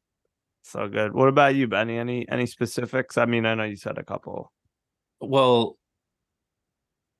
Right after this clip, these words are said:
Speaker 2: allow me to tangent again here and say that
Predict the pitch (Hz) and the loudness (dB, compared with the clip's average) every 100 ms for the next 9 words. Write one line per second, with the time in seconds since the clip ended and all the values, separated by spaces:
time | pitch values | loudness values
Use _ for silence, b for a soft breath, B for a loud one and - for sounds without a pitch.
0 | _ 131 127 123 127 107 - 104 98 92 | _ 2 4 4 2 0 -2 -2 -2 -4
1 | 101 92 92 95 90 92 92 90 90 95 | -2 0 -2 -4 -4 -4 -4 -2 -2 -2
2 | 92 98 90 - 92 92 95 101 | -2 -4 -2 0 0 2 0 -2